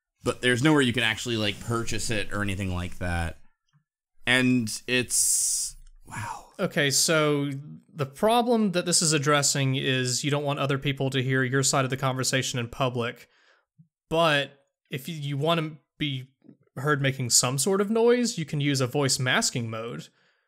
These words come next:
Speaker 2: So you can use customized sounds such as wind, ocean,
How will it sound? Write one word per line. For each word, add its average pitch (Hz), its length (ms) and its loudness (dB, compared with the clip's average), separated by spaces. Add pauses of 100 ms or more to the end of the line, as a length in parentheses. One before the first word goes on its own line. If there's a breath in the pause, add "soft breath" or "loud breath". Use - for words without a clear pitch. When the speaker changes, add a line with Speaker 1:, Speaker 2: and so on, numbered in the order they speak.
(540)
Speaker 2:
So - 160 -6
you 135 80 0
can 143 100 -4
use 131 180 2
customized 165 600 2
sounds 175 360 0
such - 200 -4
as 127 200 0
wind, 151 680 0
ocean, 135 580 -2